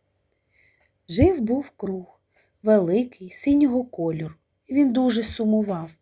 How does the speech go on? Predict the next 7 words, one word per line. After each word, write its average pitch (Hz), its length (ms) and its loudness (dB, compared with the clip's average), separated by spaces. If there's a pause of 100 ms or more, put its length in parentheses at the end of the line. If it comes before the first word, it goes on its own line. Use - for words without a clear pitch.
(280)
і 185 120 -2
вирішив 254 640 2
знайти 175 520 -8
собі 208 420 -6 (120)
друзів. 160 600 -10 (1160)
Котився 285 680 2
він, 269 260 -2